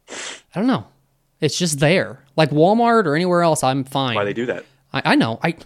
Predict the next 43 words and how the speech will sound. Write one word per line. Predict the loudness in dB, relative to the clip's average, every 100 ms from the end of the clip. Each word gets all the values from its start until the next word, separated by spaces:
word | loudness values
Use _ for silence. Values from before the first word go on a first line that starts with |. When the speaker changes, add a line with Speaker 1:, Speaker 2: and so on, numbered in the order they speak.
| _ _
Speaker 1:
I | 0 2
understand | 2 2 2 2
marketing. | 2 -2 -4 -8 -6
I'm | -2
<laughs> | 0
not | 2 2
a | 2
dumbass. | 0 -2 -4 -4 -4 -4 -6 -6 -10 -12 -20 -20 -20 -20 -20 -20 _ _ _ _ _ _ -6
Speaker 2:
Actually | -4 -4
called | -4 -4 -4
merchandising, | -6 -6 -12 -12 -12 -16 -20 -14
but | -4
go | -2
ahead. | -2 -6 -12 _ _ _ -16 -8
Speaker 1:
Whatever. | -6 -6 -10 -12 -8
I've | -4
been | -4 -4
there. | -6 -8 -6
I | -4
Speaker 2:
So | -2
Speaker 1:
worked | -2 -2
it. | -4
I | -4
did | -4 -4
it. | -6 -10 -20 _ _ _ _ _
Speaker 2:
So | -6
what's | -2 -2
your | 0
go-to? | -2 0 -4 -6
Sh-, | -10 -20 _ -12
Snickers? | -6 -4 0 0 0 -4 -10
What | -4 -4
is | -4
it? | -14 _ _ _ _ _ _ _ -12
Speaker 1:
Uh, | -8 -6 -6 -6 -6 -8 -10 -6
have | 0
you |
had | 2
the | 4
new | 2
Snickers | 0 -2 -2 -4
peanut | -2 -4 0
butter? | 0 -2 -4